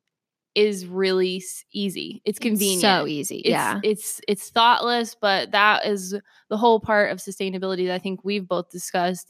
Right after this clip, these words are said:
Speaker 1: is
Speaker 2: Mm-hmm.
Speaker 1: the first part is just thinking about it, and not saying that, "I know we can get overwhelmed," thinking, like, "Am I doing enough?"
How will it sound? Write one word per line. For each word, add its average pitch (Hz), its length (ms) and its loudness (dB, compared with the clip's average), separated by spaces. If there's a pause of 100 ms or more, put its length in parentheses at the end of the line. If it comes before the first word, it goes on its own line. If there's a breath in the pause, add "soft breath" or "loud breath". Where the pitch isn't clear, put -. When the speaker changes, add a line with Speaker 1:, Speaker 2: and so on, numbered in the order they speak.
Speaker 1:
is 190 340 2
Speaker 2:
Mm-hmm. 196 80 -8 (580 loud breath)
Speaker 1:
the 220 140 0
first 220 380 2
part 208 300 4
is 214 220 2
just 202 240 -2
thinking 185 380 -6
about 180 280 0
it, 180 60 0
and 208 160 0
not 226 260 2
saying 214 380 -4
that, 185 300 -6 (180)
"I 202 60 -10
know 196 240 -2
we 202 100 0
can 202 180 -8
get 185 160 -6
overwhelmed," 220 560 2
thinking, 196 300 -6
like, 180 240 -10 (220)
"Am 190 120 -10
I 175 140 -10
doing 240 360 -2
enough?" 240 500 2